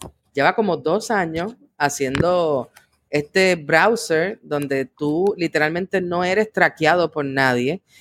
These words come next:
y, y la publicidad que tú ves, si te gusta, puedes a-, darle las gracias dándole como un tip, como una propina. Lo, lo trabajan en su propia criptomoneda que se llama Batcoin.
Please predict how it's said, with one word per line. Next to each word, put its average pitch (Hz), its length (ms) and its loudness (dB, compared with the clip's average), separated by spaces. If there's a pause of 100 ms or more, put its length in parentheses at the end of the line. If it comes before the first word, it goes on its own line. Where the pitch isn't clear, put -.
(220)
y, 139 680 0
y 151 100 -2
la 147 240 2
publicidad 139 560 0
que 180 100 0
tú 196 200 0
ves, 160 500 -2 (420)
si - 260 -8
te 151 200 2
gusta, 214 680 0 (580)
puedes 156 300 4
a-, 196 280 2
darle 175 300 4
las 175 220 0
gracias 175 600 2 (160)
dándole 165 640 0
como 160 240 -2
un 170 140 -6
tip, - 300 0
como 139 300 -2
una 156 280 0
propina. 147 580 -2 (380)
Lo, 135 440 4
lo 139 140 0
trabajan 143 360 2
en 175 120 0
su 156 180 -4
propia 147 280 2
criptomoneda 147 760 0
que 123 120 -2
se - 100 -4
llama 135 280 -2
Batcoin. 117 680 -2